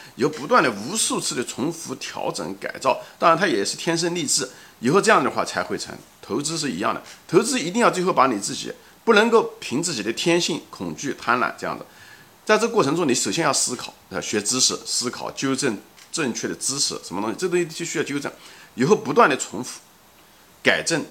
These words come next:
修改、试错，以后再来、再来、再来，以后到了一种程度的时候，这就是为什么足球也好，呃，交易也好，投资也好，不断地要训练，就在这。他为什么要训练？训练就是要让增加你这种记忆，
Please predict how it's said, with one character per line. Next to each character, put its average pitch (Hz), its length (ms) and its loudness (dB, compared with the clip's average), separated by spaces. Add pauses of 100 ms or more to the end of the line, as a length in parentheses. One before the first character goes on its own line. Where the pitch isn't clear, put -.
(140)
修 180 300 6
改、 - 280 -2
试 - 280 2
错， - 320 -4
以 101 80 -2
后 127 60 0
再 165 240 6
来、 78 280 -4
再 139 200 2
来、 65 260 -6
再 123 200 2
来， - 140 -6 (380)
以 135 100 2
后 214 160 6
到 220 260 2
了 180 80 4
一 175 60 2
种 123 140 0
程 107 220 -4
度 156 100 -6
的 123 60 -4
时 - 100 -6
候， 87 80 0 (240)
这 247 120 0
就 196 120 -2
是 196 60 2
为 190 120 2
什 117 160 -2
么 127 100 2
足 123 240 -8
球 120 260 -2
也 101 120 -2
好， - 300 -6 (640)
呃， 90 560 4 (240)
交 165 260 6
易 143 260 -2
也 87 80 2
好， 65 220 -6
投 - 200 -6
资 139 160 -6
也 123 60 0
好， 98 140 -2
不 - 100 -10
断 160 120 4
地 151 60 0
要 143 60 2
训 143 220 -2
练， 131 220 -4 (180)
就 85 100 -14
在 71 160 -8
这。 - 140 -12
他 - 100 -6
为 196 80 0
什 196 60 -2
么 165 60 0
要 156 60 0
训 160 180 -4
练？ 127 80 -2
训 220 180 -2
练 208 140 4
就 170 100 -2
是 160 100 -4
要 151 80 4
让 147 280 4
增 156 220 -2
加 156 160 4
你 135 100 0
这 127 120 -6
种 90 160 -4
记 135 160 -6
忆， 107 240 -12